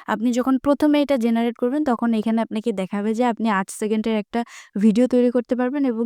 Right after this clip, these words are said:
এই এআইটি এত ফাস্ট একটি এআই, এ, সেই পপআপটা এখানে শো করবে। তো আমাদেরকে এখানে just প্রম্পট দিতে হবে।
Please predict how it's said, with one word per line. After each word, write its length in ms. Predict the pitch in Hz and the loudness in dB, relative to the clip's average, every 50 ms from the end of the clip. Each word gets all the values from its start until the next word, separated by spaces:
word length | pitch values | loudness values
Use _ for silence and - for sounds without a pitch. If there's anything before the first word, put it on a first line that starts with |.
| 240 - | -2 0
এই 320 | - 262 277 285 294 302 302 - - - - - - | 0 2 2 2 2 0 0 -4 -8 -20 -14 -4 0
এআইটি 460 | 226 233 233 233 247 233 - 277 269 - | 2 4 4 4 2 2 0 0 0 0
এত 180 | 202 202 - 254 | 0 -2 -2 -4
ফাস্ট 540 | 240 - - 233 202 202 233 233 - - 254 | -6 -4 -2 0 2 2 0 0 0 0 0
একটি 260 | 240 - _ - 254 233 208 220 | 0 0 _ -4 -2 0 0 0
এআই, 220 | 220 226 240 269 311 330 | 0 2 0 0 -2 -2
এ, 360 | - - 208 202 208 208 208 | -2 -2 -2 0 0 0 -2
সেই 400 | 202 - - 220 214 214 214 214 | -4 -4 -2 0 2 2 2 0
পপআপটা 520 | 208 - 233 202 185 - 208 - _ - 226 | -2 -2 -4 -4 -4 -4 -8 -6 _ -2 -2
এখানে 360 | 214 - - 220 208 226 226 | -2 -2 -2 -4 -2 -4 -4
শো 260 | - - - 269 262 | -4 -2 -2 -2 0
করবে। 360 | 247 262 262 262 233 262 330 - - - - - _ | 0 0 -2 -2 -2 -4 -6 -8 -10 -16 -20 -8 _
তো 60 | - | 0
আমাদেরকে 540 | 262 247 247 269 269 285 302 294 285 320 302 | 0 2 2 2 4 4 2 2 2 0 0
এখানে 320 | 262 - 269 262 254 269 254 | 0 0 2 2 2 2 2
just 260 | 226 247 247 - - - | 0 0 -2 -4 -6 -4
প্রম্পট 280 | - 254 247 233 240 233 | 0 2 2 4 4 4
দিতে 220 | 233 240 220 - | 2 2 0 0
হবে। 280 | 240 226 233 226 269 | 0 0 0 -2 -2